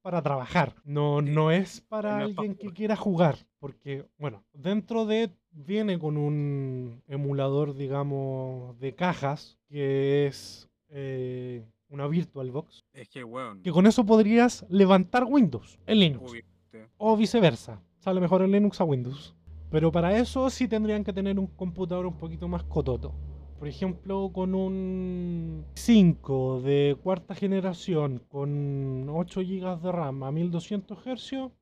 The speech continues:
Speaker 1: anda perfecto. Y
Speaker 2: Completamente.
Speaker 1: hablando, ya que estamos hablando de Linux, pasémonos a Bitcoin. Que
Speaker 2: Uy, weón.
Speaker 1: Uy, sí, noticia candente.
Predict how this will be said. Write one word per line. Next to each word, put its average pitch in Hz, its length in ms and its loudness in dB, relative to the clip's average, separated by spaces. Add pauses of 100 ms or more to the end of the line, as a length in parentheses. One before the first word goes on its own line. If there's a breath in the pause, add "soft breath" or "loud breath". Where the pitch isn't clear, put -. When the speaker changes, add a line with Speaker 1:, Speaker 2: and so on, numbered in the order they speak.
(140)
Speaker 1:
anda 160 240 -2
perfecto. 127 340 -6 (220)
Y 254 220 4
Speaker 2:
Completamente. - 760 -6
Speaker 1:
hablando, 190 720 2
ya 143 220 -2
que 135 60 -6
estamos 151 420 -2
hablando 135 500 0
de 180 220 4
Linux, 226 640 6 (120)
pasémonos 302 460 -2
a 277 80 4
Bitcoin. 156 480 -2 (120)
Que - 120 -14
Speaker 2:
Uy, 135 420 4
weón. 101 680 -4
Speaker 1:
Uy, 302 500 6
sí, 277 340 6
noticia 185 480 6
candente. 160 1000 6